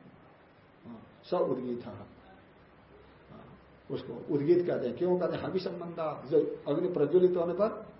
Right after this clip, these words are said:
घृत आदि का संबंध हो जाएगा, वो श्रेष्ठ है उस कार्य में। अग्नि मंथन में सबसे श्रेष्ठ ज्व-, जलन, ज्वलन है,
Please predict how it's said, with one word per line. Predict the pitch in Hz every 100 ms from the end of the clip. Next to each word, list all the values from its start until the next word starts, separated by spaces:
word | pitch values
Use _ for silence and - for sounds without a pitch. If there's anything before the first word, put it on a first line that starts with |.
| 123
घृत | 151 165
आदि | 180 180
का | 196
संबंध | 208 202 214 226
हो | 214
जाएगा, | 208 196 - - - - - -
वो | - - - - -
श्रेष्ठ | 170 175 208
है | 180
उस | 175 -
कार्य | - 151 147
में। | 131
अग्नि | - 147 156
मंथन | 165 151 180
में | 180
सबसे | 175 160 143 190
श्रेष्ठ | 180 170 165
ज्व-, | 160 151 165 -
जलन, | 160 170 170 -
ज्वलन | 160 175 -
है, | -